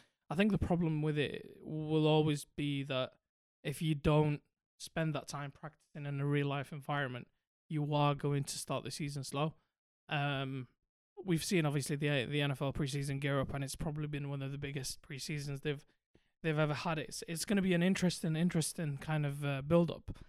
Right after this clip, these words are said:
We've seen, um, the Bills looking, uh, pretty good so far. Um, o-, obviously they could potentially add Odell Beckham Junior to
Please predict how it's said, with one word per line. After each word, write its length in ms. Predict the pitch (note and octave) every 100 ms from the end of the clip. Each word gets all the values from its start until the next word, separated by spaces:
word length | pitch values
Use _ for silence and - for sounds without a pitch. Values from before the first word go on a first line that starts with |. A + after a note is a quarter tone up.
| _ _ _
We've 200 | D#3+ E3
seen, 440 | C#3+ G#3 G3+ F3 D#3+
um, 920 | D3+ D#3 D#3 D#3+ D#3+ D#3 D3+ D3+ C3+
the 180 | - D#3+
Bills 400 | D#3 F3 F3+ D#3+
looking, 400 | E3+ - D3+ D3+
uh, 320 | - D#3 D3+ D3
pretty 240 | F3+ D3+
good 240 | D#3 D#3 - - _ -
so 200 | E3+ D3
far. 400 | - D#3 D3+ D3+ - _ _ _ _
Um, 560 | - D#3 D#3 D#3 D3+ C#3+
o-, 440 | - D#3+ C3+ - -
obviously 440 | D3+ D#3 - D3+
they 120 | D3+
could 240 | D3 E3+ -
potentially 460 | - D#3 D3+ D3
add 160 | C#3+ D#3
Odell 340 | C#3 D3 D3+
Beckham 300 | D3 D3+ D3+
Junior 360 | C#3 D#3 D3+ C#3
to 300 | - C#3+